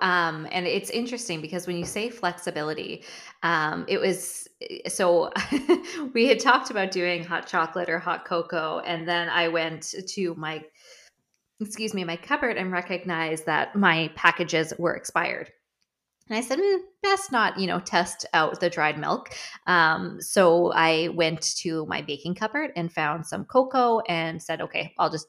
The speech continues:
do this quickly from scratch." Um, but the funny thing is, is that most of my sugar is, like, sugar cubes because I use it, like, a lot in my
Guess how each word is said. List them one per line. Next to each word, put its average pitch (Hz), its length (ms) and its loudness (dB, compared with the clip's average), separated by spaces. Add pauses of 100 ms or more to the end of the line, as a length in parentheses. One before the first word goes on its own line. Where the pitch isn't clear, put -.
(120)
do 170 160 2
this 147 160 -2
quickly - 320 -8
from - 200 -14
scratch." - 560 -6 (420)
Um, 175 540 0 (380)
but 202 160 2
the 196 80 0
funny 330 240 4
thing 190 180 2
is, 170 180 2
is 160 140 -10
that 165 380 4
most 190 440 0
of - 100 -8
my 160 100 -2
sugar 180 580 0
is, 156 320 -4
like, - 120 -6
sugar 202 300 0
cubes - 480 -2
because - 240 -8
I 147 60 -2
use 151 300 -4
it, - 120 -6
like, - 160 -10
a - 40 -8
lot - 200 -6
in - 100 -14
my - 260 -14